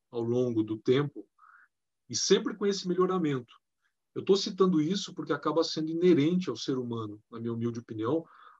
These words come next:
acaba sendo inerente, é, a, a, a atividade humana querer melhorar, querer, é, estar sempre um passo à frente com relação às,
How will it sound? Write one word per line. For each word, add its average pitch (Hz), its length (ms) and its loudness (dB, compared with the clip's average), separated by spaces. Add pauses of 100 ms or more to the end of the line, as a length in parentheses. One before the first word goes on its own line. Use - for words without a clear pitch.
acaba 127 260 2
sendo 139 260 2
inerente, 151 720 4 (640)
é, 113 300 -2
a, 110 460 -2 (180)
a, 113 520 -8
a 117 40 -2
atividade 131 600 4
humana 135 280 2
querer 147 280 2
melhorar, 151 520 6 (200)
querer, 120 400 2 (1500)
é, 117 220 2
estar 151 340 4
sempre 208 400 2
um 190 100 -6
passo 180 300 -2
à 143 60 -2
frente 139 420 -8
com 151 80 -14
relação 139 600 -8 (460)
às, 113 1000 0